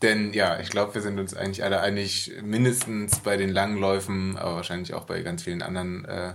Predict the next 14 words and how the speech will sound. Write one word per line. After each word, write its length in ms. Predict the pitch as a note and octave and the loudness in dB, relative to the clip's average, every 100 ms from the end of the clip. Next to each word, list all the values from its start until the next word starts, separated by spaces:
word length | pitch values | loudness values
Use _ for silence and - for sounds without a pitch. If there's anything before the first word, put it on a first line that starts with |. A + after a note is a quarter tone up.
| F#2 | -8
oder 160 | F#2 - | -8 -6
allen 200 | - F#2 | -4 -4
anderen 300 | - F#2 F2 | -4 -4 -2
Läufen 420 | - F2 F#2 F2 | -2 -2 -4 -4
muss 180 | F#2 F#2+ | -4 -4
das 160 | F#2+ F#2+ | -4 -2
Handy 200 | F#2+ F2+ | 0 0
irgendwie 180 | F2+ | 0
dabei 280 | F2+ F2 F#2 | -2 2 2
sein, 260 | F#2 F2+ F2 | 2 0 -2
um 400 | F2 F2 F2 F#2 | -4 -4 -4 -6
für 440 | - F#2+ F2+ F#2 F#2+ | -4 -2 -2 -4 -8
Podcast-Unterhaltung, 1040 | G2 F2+ F2+ E2+ F2+ F2+ F2+ F2 F2 E2+ E2+ - | -10 -6 -4 -4 -4 -2 -2 -2 -2 -4 -4 -6
äh, 380 | F2+ E2 E2 | -4 -2 -4